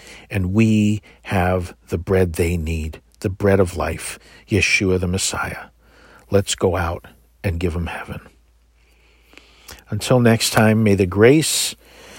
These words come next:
the Master Yeshua the Messiah, found in the eyes of Hashem, be upon you and all your household. And may the peace of God, which passes all understanding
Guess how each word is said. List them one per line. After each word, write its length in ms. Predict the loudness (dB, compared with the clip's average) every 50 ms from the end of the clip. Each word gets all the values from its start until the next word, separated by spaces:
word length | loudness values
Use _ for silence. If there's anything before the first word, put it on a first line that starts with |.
| -20 -20 -10 _
the 100 | -2 0
Master 460 | 2 4 4 4 4 2 2 2 2 4
Yeshua 560 | 6 6 6 6 6 4 4 4 4 4 4
the 60 | 4
Messiah, 460 | 2 2 2 2 2 4 4 4 2
found 380 | 2 0 0 2 2 2 2 2
in 80 | 2
the 140 | 4 4 4
eyes 280 | 6 6 6 4 4 4
of 120 | 2 0
Hashem, 680 | -2 -2 0 0 0 0 0 0 0 -2 -2 -2 -6 -8 -12 -16 _ _ _ -10 -4
be 260 | 0 2 4 4 4
upon 400 | 2 -2 -6 -4 -2 -2 0 0
you 380 | 0 2 2 4 4 2 2 0
and 160 | -2 -4 -4
all 280 | -4 -2 0 2 4 4
your 160 | 4 2 0
household. 680 | -2 -4 -6 -6 -6 -8 -8 -8 -8 -10 -8 -10 -10 -14 _ -20 -20 -20 -20 -20 -20 -20 -20 -20 -20 -20 -20 -20 -20 _ _ -4
And 100 | 0 2
may 100 | 2 4
the 100 | 2 2
peace 360 | 0 0 2 2 2 2 0
of 120 | -2 0
God, 300 | 0 0 0 -2 -4 -8 -8 -6 -4
which 320 | -4 -2 0 -2 -2 -4 -6 _
passes 460 | -6 -4 -2 -2 -2 0 0 0 0 -2 -6 _ 0
all 320 | 2 4 6 6 4 4
understanding 720 | 2 -2 -2 -2 -2 -4 -6 -6 -8 -10 -10 -10 -12 -14